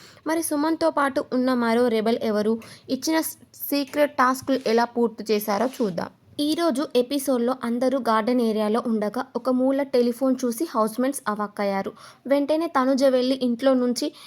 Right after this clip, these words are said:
మనకి ఫోన్స్ వస్తాయేమో అంటూ గెంతులేసింది. ఇక ఫోన్ రింగ్ అవగానే తనుజ లిఫ్ట్ చేసింది. అయితే తీరా అది బిగ్ బాస్ మాట్లాడాక తెలిసింది. "తనుజ, మీ చుట్టూ ఉన్న వాళ్ళందరూ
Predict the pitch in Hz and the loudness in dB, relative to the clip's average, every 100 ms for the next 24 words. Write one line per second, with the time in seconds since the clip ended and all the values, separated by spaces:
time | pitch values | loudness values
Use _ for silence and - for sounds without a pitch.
0 | - - 247 254 254 294 247 247 262 233 | -20 -4 0 0 0 0 2 2 0 -2
1 | 233 247 233 240 240 226 208 208 220 214 | -2 0 2 4 2 0 -2 -2 -2 0
2 | 214 233 220 214 202 196 202 - - - | 2 4 2 2 -2 -6 -8 -12 -20 -20
3 | - 277 330 311 320 320 311 - 247 254 | -14 -6 -4 0 0 2 0 0 0 2
4 | 247 254 269 247 240 247 254 233 233 226 | 0 -2 0 2 4 4 4 2 0 -2
5 | 214 220 196 262 277 311 285 277 302 285 | 0 -2 -2 -4 -2 -2 0 0 2 0
6 | 269 233 208 202 262 262 240 226 226 220 | 0 -2 -4 -2 -2 0 0 2 2 0
7 | 214 220 277 - - - - _ _ - | 0 -2 -6 -6 -20 -20 -20 _ _ 2
8 | 226 220 214 196 - 285 285 302 339 330 | 4 4 -2 -4 -4 0 2 2 0 -2
9 | - - 269 262 269 262 285 262 240 254 | -6 -2 0 2 0 0 -2 0 0 0
10 | 233 233 233 233 226 | 2 2 2 0 0